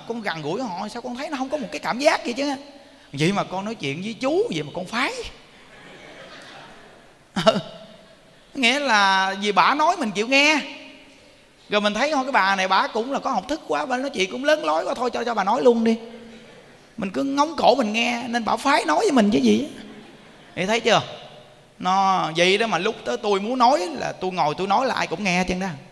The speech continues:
Nhưng mà khi mà mình gặp cái duyên mà người ta nói ngon lành, người ta muốn nói quá, thôi cho người ta nói luôn đi. Ngồi nghe,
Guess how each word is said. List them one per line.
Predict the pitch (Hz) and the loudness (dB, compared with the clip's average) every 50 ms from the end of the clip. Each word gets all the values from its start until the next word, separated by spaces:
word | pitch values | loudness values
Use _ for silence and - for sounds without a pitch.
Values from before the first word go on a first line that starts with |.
| - - - - - - - _ _ _ _ _ _ _ _ _ _ _ - | -20 -20 -20 -20 -20 -20 -20 _ _ _ _ _ _ _ _ _ _ _ -2
Nhưng | 190 240 269 269 269 254 | 4 4 4 4 4 4
mà | 233 208 202 185 - | 6 6 6 4 4
khi | - 262 277 277 277 277 | 4 4 6 6 4 2
mà | 269 254 233 208 190 180 | 0 0 0 2 2 2
mình | 185 180 175 180 160 | 0 -2 -6 -4 -2
gặp | 180 180 175 - - | -2 -2 -2 -4 -10
cái | - 277 294 269 | -10 -10 -8 -6
duyên | 254 254 269 285 285 285 277 | 0 2 2 2 2 2 -2
mà | 233 180 | -4 -4
người | 170 175 | -4 -4
ta | 180 - 233 254 | 2 2 2 2
nói | 262 262 269 311 359 | 4 2 0 0 0
ngon | 339 277 262 262 269 262 | 0 2 2 2 2 0
lành, | 226 196 175 170 | -2 -2 -4 -4
người | 156 165 | -10 -6
ta | - 220 | -4 -4
muốn | 226 247 302 339 | -4 -4 -6 0
nói | 339 302 339 370 403 | 2 4 4 4 4
quá, | 359 339 294 | 2 0 0
thôi | 240 202 196 | 0 -2 -2
cho | 202 202 | -4 -4
người | 196 | -4
ta | 196 | -2
nói | 196 208 226 247 | 0 0 4 8
luôn | 240 208 190 185 185 | 8 8 8 8 0
đi. | 180 175 - - - - - - - - - | -2 -2 -4 -10 -16 -18 -20 -20 -20 -20 -4
Ngồi | - 165 156 147 | 0 0 0 0
nghe, | 175 196 208 208 202 202 190 | 0 -4 -4 -4 -4 -4 -6